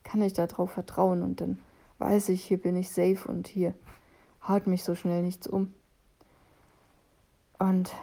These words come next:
ja, man merkt es zum Beispiel, wenn man krank wird und wenn's, ich sag mal, wenn's nur ein Schnupfen ist, der geht wieder weg, aber er ist einfach furchtbar nervig und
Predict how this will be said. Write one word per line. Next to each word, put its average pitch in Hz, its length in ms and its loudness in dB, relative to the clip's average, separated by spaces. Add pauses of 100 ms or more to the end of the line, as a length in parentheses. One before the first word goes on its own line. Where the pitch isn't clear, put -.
(100)
ja, 190 300 0 (640)
man 185 160 0
merkt 202 280 2
es 196 240 -6
zum 190 140 0
Beispiel, 190 380 4
wenn 185 160 0
man 180 180 -2
krank 220 380 0
wird 180 240 -2 (160)
und 180 200 0
wenn's, 202 400 0 (260)
ich 185 120 -4
sag 190 180 0
mal, 185 280 0 (100)
wenn's 196 340 0
nur 202 260 8
ein 233 100 4
Schnupfen 220 440 2
ist, - 220 -2 (1080)
der 190 100 2
geht 233 180 4
wieder 214 220 8
weg, 202 280 4
aber 180 220 4
er 175 140 4
ist 190 160 -2 (220)
einfach 196 280 0
furchtbar 254 600 4
nervig 180 560 0 (360)
und 190 360 0